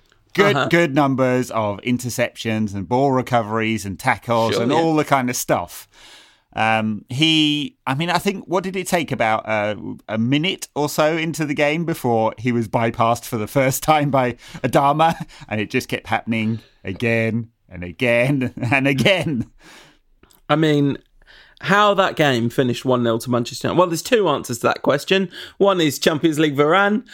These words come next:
Speaker 2: and the other is Europa League De Gea. Um, and that's no slight on his abilities, just that he's wasted his entire career with us Muppets. Um, an absolutely staggering, the second of the double save.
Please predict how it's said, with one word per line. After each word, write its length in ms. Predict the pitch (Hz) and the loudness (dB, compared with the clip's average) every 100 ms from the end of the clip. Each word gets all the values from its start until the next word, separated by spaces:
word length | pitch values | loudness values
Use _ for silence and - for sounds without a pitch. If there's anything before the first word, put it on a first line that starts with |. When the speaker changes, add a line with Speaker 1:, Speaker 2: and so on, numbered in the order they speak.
| - - | -16 -2
Speaker 2:
and 160 | 147 | 2
the 100 | 156 | 4
other 280 | 165 147 147 | 4 4 4
is 360 | 147 135 123 - | 2 0 -4 -2
Europa 360 | 147 151 139 143 | 2 2 2 2
League 200 | 131 120 | 0 2
De 80 | 131 | 2
Gea. 340 | 135 117 113 - - - | 2 0 -2 -6 -20 -2
Um, 500 | 131 135 127 127 127 - | 0 2 2 0 0 0
and 140 | 139 | 2
that's 220 | 165 - | 2 2
no 300 | 170 156 151 143 _ | 2 4 2 0 _
slight 340 | - - 175 147 | -6 2 2 4
on 160 | 139 139 | 2 4
his 300 | 151 117 - | 2 0 -2
abilities, 680 | 135 202 143 - 131 123 135 _ - | 0 2 2 2 0 0 -6 _ -12
just 280 | - 147 135 | -4 -2 -2
that 80 | 147 | 0
he's 140 | 143 | 0
wasted 420 | 131 139 139 - 135 | 2 2 2 -2 -4
his 160 | 120 | 0
entire 340 | 127 - 135 127 | 0 2 2 2
career 320 | 135 127 127 | 0 2 2
with 120 | 131 | 2
us 260 | 147 - - - | 0 -2 -14 -6
Muppets. 580 | 156 123 - 117 - - - - - | -2 -2 0 -4 -4 -12 -12 -18 -6
Um, 400 | - 139 127 135 - - _ _ - - - | 0 0 0 -4 -6 -20 _ _ -20 -12 0
an 200 | 175 202 - | 2 0 0
absolutely 1000 | 220 - - 214 202 143 175 165 151 139 _ _ - - - | 0 0 0 2 2 2 0 2 -2 -6 _ _ -4 -2 0
staggering, 800 | 208 175 147 127 127 127 127 120 _ _ - | 2 4 4 4 2 2 0 -4 _ _ -2
the 120 | 156 | -2
second 440 | - 226 - 202 | 2 0 2 0
of 80 | 170 | 0
the 80 | 175 | 2
double 260 | 170 143 | 0 0
save. 720 | 135 - 135 117 117 113 - | -2 2 2 2 0 -2 -8